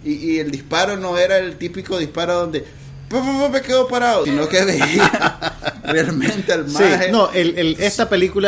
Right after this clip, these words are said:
Speaker 2: es deliberada.
Speaker 1: tirándose al piso y haciéndola, y, y esto lo ves igual.
Speaker 2: Mira,
Speaker 1: Pues
Speaker 2: esta
Speaker 1: ves
Speaker 2: película es deliberada.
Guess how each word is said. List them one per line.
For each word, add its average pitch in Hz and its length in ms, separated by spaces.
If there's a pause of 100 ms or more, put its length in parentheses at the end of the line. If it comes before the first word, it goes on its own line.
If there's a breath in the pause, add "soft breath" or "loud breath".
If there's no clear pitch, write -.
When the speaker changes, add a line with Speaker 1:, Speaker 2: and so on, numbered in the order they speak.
Speaker 2:
es 175 120
deliberada. 175 420
Speaker 1:
tirándose 190 340
al 127 80
piso 196 500
y 165 60
haciéndola, 165 680
y, 127 300
y 135 160
esto 143 240
lo 135 160
ves 131 160
igual. 139 320
Speaker 2:
Mira, 147 180
Speaker 1:
Pues - 120
Speaker 2:
esta 196 140
Speaker 1:
ves 196 60
Speaker 2:
película 180 360
es 147 180
deliberada. 117 720